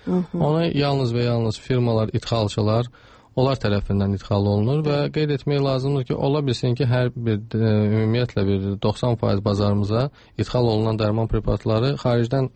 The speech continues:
Speaker 2: idxal olunurlar
Speaker 1: Hı hı.
Speaker 2: və ola bilər ki, orada hansısa bir qiymət dəyişməsi var və bu ilə də bağlı, yəni müraciət eləmək lazımdır ki, idxalçılara,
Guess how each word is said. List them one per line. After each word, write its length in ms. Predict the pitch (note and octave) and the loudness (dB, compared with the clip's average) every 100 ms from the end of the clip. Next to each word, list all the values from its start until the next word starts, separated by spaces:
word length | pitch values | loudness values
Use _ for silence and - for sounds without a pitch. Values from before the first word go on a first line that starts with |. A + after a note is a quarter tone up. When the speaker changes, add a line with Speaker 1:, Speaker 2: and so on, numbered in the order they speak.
| - | -10
Speaker 2:
idxal 400 | B2+ - G2 F#2 | -10 -4 -2 0
olunurlar 400 | F#2 F#2 F#2 F#2+ | 0 -2 -2 0
Speaker 1:
Hı 40 | F#2 | 2
hı. 60 | |
Speaker 2:
və 220 | A2+ F3+ | 2 2
ola 160 | B2+ D3+ | 0 0
bilər 260 | D3 C#3 B2 | 0 0 -2
ki, 100 | - | -2
orada 320 | B2 A#2+ C3 | -2 0 0
hansısa 320 | A2+ G2+ G#2 | 0 0 -2
bir 140 | G2+ G2 | -2 0
qiymət 320 | G#2+ A2 G#2 G#2+ | 0 0 0 0
dəyişməsi 540 | G2+ G2 G#2 G2 G2+ | -2 0 -2 0 0
var 260 | G2+ A#2 D3 - - _ | 0 0 -2 -10 -20 _
və 140 | A#2 A2+ | -2 0
bu 100 | B2+ | 2
ilə 160 | A#2 | 2
də 160 | G#2+ G#2 | 0 0
bağlı, 320 | G#2 G#2+ B2 A#2+ - - - - - - - | 0 0 -4 -6 -18 -20 -20 -20 -20 -20 -2
yəni 200 | A#2 A2 G#2+ | 0 2 2
müraciət 460 | G#2+ G#2+ G#2 A2+ A2+ | 2 2 0 -2 -2
eləmək 300 | G#2+ A2 G#2+ | 0 0 2
lazımdır 480 | G#2+ G#2 G#2+ G#2 G2 | 0 0 -2 -2 -4
ki, 200 | - G#2+ | -4 -4
idxalçılara, 760 | - G#2 G2 - G2+ G2+ A#2 | -2 0 0 -2 -2 0 0